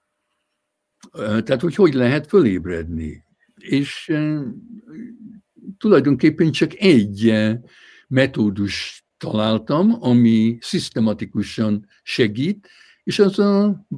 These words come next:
Buddhának a kedvenc meditációja,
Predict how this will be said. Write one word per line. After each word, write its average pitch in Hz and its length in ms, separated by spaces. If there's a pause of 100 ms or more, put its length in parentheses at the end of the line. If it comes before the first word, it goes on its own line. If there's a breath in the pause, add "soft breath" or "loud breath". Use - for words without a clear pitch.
Buddhának 123 840
a 139 300 (360 soft breath)
kedvenc 113 560
meditációja, 107 1300